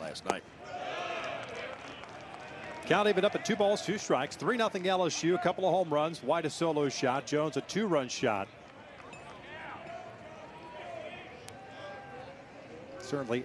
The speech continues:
Speaker 2: answering here early to, uh, last night's loss, two two, breaking balls chopped foul. Good crowd last night, a little over eleven thousand, another good crowd on hand at Starkville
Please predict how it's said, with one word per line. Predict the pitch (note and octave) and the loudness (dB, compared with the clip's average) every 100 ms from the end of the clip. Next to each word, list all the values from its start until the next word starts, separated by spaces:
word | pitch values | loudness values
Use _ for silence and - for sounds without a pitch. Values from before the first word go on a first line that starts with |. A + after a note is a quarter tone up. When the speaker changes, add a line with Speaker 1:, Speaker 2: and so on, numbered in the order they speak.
| - | 2
Speaker 2:
answering | D3 D3+ - C3 | 2 4 4 4
here | B2 C3 | 6 6
early | C#3 D3 A#2+ A#2 | 6 8 6 4
to, | B2 A#2+ A#2+ | 4 6 6
uh, | G#2+ A#2+ - | 4 -2 -2
last | C#3 C#3+ - | 2 2 2
night's | C#3+ - | 0 2
loss, | C3 D3 A#2+ - - - - - - | 4 6 4 0 -8 -14 -16 -10 -6
two | - D3 | -2 -2
two, | - C#3+ | 2 2
breaking | - D3 D3+ | 4 2 2
balls | C3+ C3+ - | 2 2 4
chopped | D#3+ C#3 - | 2 2 0
foul. | - C#3 A#2+ F2+ - - - - - - - - - - - - - - F5 F5+ C#5+ - D5 C#5+ - - - - - - | 2 4 4 0 -6 -16 -14 -12 -12 -12 -14 -12 -12 -12 -14 -14 -14 -12 -10 -10 -10 -12 -12 -12 -12 -14 -12 -12 -8 0
Good | B2+ - | 0 2
crowd | D3 C3 B2 | 6 6 6
last | B2 C3 - | 6 4 2
night, | C3 C#3+ | 0 2
a | |
little | B2 A#2+ | 2 4
over | A#2 | 4
eleven | A2+ B2+ A2+ | 4 4 2
thousand, | - C#3+ B2+ C#3 C#3+ | 0 2 4 2 0
another | B2+ A2 | -2 -2
good | B2+ A#2+ | -2 0
crowd | C3+ B2+ | 2 4
on | A#2 G2+ | 4 2
hand | B2 C3 A2 | 0 0 0
at | G#2+ | -2
Starkville | - B2+ A2+ B2 A2+ | 2 2 2 2 4